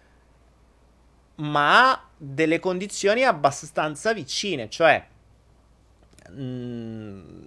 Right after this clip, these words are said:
col marito ha un buon rapporto, comunque, insomma, non deleterio, eh, col denaro sta avendo un rapporto sempre migliore,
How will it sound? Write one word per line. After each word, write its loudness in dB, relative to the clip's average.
col -2
marito 0
ha 2
un -2
buon 2
rapporto, 4
comunque, -12
insomma, -8
non -2
deleterio, 0
eh, 2
col 4
denaro 4
sta -2
avendo 2
un -2
rapporto -4
sempre -6
migliore, 2